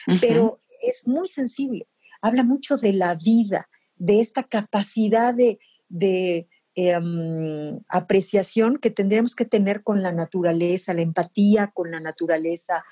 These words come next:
Speaker 2: el, eh, con las emociones, el sacarlas, el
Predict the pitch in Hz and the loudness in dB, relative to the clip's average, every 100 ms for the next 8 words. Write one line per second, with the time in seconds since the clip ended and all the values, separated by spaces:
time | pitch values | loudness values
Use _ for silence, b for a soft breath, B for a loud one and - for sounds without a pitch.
0 | B B B 202 208 208 180 - 143 139 | B B B 4 4 2 -2 -4 -6 -6
1 | - 202 202 190 - 196 185 - 208 220 | 0 2 2 2 0 0 0 2 2 2
2 | 214 202 190 - 190 202 202 226 202 - | 0 -4 -8 -6 -4 0 0 2 0 -2
3 | 185 | -6